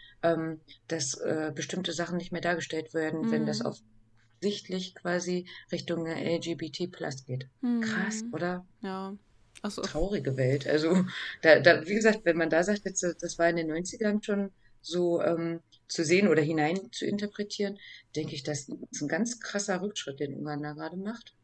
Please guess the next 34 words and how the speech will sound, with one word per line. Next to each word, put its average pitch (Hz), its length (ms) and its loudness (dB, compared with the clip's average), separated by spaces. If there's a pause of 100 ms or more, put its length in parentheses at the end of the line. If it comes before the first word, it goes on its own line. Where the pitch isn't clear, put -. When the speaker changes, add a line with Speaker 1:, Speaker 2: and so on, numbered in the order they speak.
(380)
Speaker 2:
Ja, 254 220 -8
das 226 140 -14
Speaker 1:
Da - 60 -10
Speaker 2:
ist - 160 -8
Speaker 1:
kann 175 100 -4
man 202 80 -10
froh 180 220 -6
sein. 185 340 -4 (340)
Speaker 2:
der 208 140 -8
Rechtsruck, - 580 -8
der 202 160 -8
gerade 190 560 -10 (100)
den, 202 340 -12
äh, 196 280 -10 (160)
die - 140 -6
östlichen 202 420 -6
Länder 202 340 -8
da 196 200 -14
so, 190 400 -10 (340)
ähm, 196 340 -12 (640)
ja, 202 160 -6
erfasst - 640 -8
und, 220 320 -10
äh, 202 220 -6 (180)
ja, 208 160 -6 (100)
Rückschritte 262 500 -4
mitbringt, 226 480 -10
ne, 262 140 -6
was - 240 -4
gesellschaftliche 190 680 -2
Speaker 1:
Mhm. 165 60 -4
Speaker 2:
Themen 214 280 -6
angeht. 233 380 -10
Also, 220 300 -8